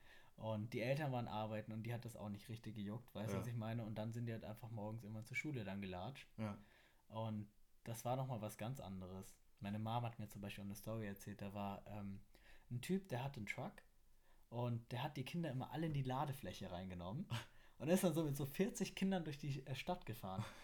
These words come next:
Speaker 2: <laughs>
Speaker 1: Lissabon, da hat sie gewohnt.
Speaker 2: Ja.
Speaker 1: Ähm,
Speaker 2: Oh, Lissabon
Speaker 1: und
Speaker 2: ist auch eine sehr schöne Stadt.
Speaker 1: Ja, auf jeden Fall. Und dann stell dir mal vor, heutzutage nimmt jemand irgendwie so vierzig Kinder hinten in den
Speaker 2: <laughs>
Speaker 1: Laster
Speaker 2: Ja.
Speaker 1: und fährt dann da schön durch die Hamburg City durch. Sowas gibt es halt nicht.
Speaker 2: Ja.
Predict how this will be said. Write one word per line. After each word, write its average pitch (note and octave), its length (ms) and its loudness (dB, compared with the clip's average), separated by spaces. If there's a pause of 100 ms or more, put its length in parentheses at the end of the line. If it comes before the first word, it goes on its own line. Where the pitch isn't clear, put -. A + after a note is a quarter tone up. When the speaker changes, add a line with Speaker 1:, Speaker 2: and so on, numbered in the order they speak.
(120)
Speaker 2:
<laughs> - 520 -4
Speaker 1:
Lissabon, C3 640 2
da G#2+ 140 0
hat A2 100 0
sie A2 100 0
gewohnt. G#2+ 400 -2 (120)
Speaker 2:
Ja. G2 240 2 (240)
Speaker 1:
Ähm, A2+ 440 4
Speaker 2:
Oh, F2 60 2
Lissabon A2+ 380 2
Speaker 1:
und A2 100 4
Speaker 2:
ist E2+ 100 -4
auch G2 160 -6
eine F2 120 -2
sehr E2+ 200 -2
schöne E2+ 280 -4
Stadt. - 240 -4
Speaker 1:
Ja, B2 80 4
auf B2 160 2
jeden C3 180 2
Fall. A#2 340 0 (340)
Und A#2 60 0
dann A#2 80 4
stell C#3+ 180 2
dir D#3 60 2
mal C#3 140 2
vor, C3 180 2
heutzutage C#3 580 2
nimmt B2 220 0
jemand B2 300 2
irgendwie A#2+ 180 0
so - 80 -4
vierzig - 380 -4
Kinder D#3+ 180 2
hinten A#2 300 4
in C3 60 12
den B2+ 120 10
Speaker 2:
<laughs> - 0 -
Speaker 1:
Laster D3 460 8 (260)
Speaker 2:
Ja. - 160 6
Speaker 1:
und - 180 12 (220)
fährt E3+ 320 10
dann D3+ 160 6
da C#3+ 220 10
schön C#3+ 320 6
durch C3+ 240 8
die C3+ 280 8
Hamburg C#3 380 4
City F3 320 4
durch. C#3 260 4
Sowas B2+ 280 0
gibt D3+ 180 -6
es B2+ 140 -4
halt A2+ 160 0
nicht. B2 300 0
Speaker 2:
Ja. F#2 220 0